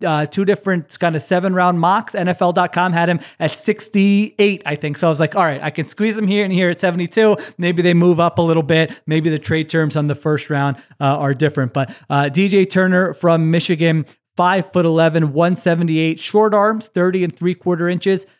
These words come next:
but twenty-two starts the last two seasons for Michigan, twenty passes defended, three interceptions, ran a four two six forty. My goodness, a four two six forty,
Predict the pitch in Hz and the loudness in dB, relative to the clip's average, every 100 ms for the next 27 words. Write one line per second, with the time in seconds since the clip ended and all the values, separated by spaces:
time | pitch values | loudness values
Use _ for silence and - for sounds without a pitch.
0 | _ 143 147 147 - 160 196 214 - 202 | _ -4 -4 -2 -2 0 0 0 -2 -4
1 | - 185 180 - 170 165 156 - 165 180 | -2 -2 -2 -2 -2 0 -2 -4 -4 -2
2 | 165 165 - 147 160 156 156 160 156 - | -2 -4 -4 -2 -2 -2 -2 -2 -2 -6
3 | _ - 160 185 190 - 170 165 156 - | _ -8 -4 -2 -2 -2 -2 -2 -6 -8
4 | - 156 156 151 - _ - 160 202 202 | -4 -2 -2 -4 -6 _ -8 0 2 2
5 | 180 - 165 - 175 - _ _ _ - | 0 -2 -4 -4 -8 -10 _ _ _ -10
6 | 156 180 202 214 - 165 - _ - 226 | -2 0 2 0 -2 -6 -6 _ -6 -2
7 | 262 262 254 - - 254 269 240 - - | 2 0 0 -8 -4 0 0 0 -4 -12
8 | - 330 359 285 - - - _ _ _ | -10 -4 -2 -4 -8 -16 -16 _ _ _
9 | _ - 269 247 202 147 151 156 131 160 | _ -8 0 2 2 -2 -2 -4 -2 0
10 | 143 127 - _ - 135 - 175 165 170 | 0 0 -4 _ -10 -8 -2 0 0 0
11 | 151 165 143 - 151 147 143 | -2 -2 -6 -4 -2 0 -2